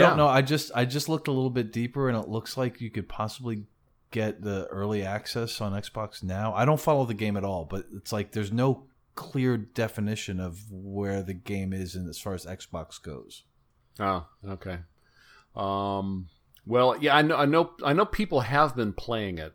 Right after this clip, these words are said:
Speaker 2: Um, one of the Lave Radio, which is a, a fine Elite Dangerous podcast, uh, that, uh,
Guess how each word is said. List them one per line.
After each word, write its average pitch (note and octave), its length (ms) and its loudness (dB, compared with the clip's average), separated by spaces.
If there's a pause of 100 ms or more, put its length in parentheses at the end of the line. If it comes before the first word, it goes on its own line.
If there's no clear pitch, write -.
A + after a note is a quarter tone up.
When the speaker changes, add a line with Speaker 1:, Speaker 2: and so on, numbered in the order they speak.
Speaker 2:
Um, F#2 380 -8
one G#2+ 180 -2
of A2 120 0
the F#2+ 240 0
Lave C3 340 2
Radio, C#3+ 400 0
which G2 200 -6
is F2+ 160 -8
a, F2+ 200 -6 (100)
a - 60 -12
fine G#2 540 -4
Elite F#2+ 300 -8
Dangerous G2 420 -6
podcast, F#2+ 720 -10
uh, F2+ 200 -8
that, F2 320 -10
uh, F2 240 -10